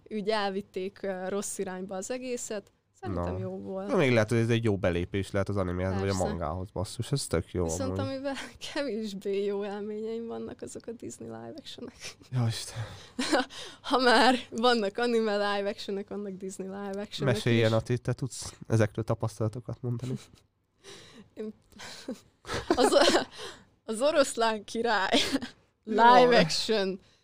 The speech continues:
Speaker 1: Nem tudom, láttad-e, hogy amúgy így alapból hogy néz ki?
Speaker 2: A remake?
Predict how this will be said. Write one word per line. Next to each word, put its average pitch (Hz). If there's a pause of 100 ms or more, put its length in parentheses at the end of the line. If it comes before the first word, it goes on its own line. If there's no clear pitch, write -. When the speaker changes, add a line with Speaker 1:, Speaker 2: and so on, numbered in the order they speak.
(540)
Speaker 1:
Nem 220
tudom, 190
láttad-e, 196
hogy 196 (120)
amúgy 202 (300)
így 185
alapból 175
hogy 165
néz -
ki? - (580)
Speaker 2:
A 123
remake? 123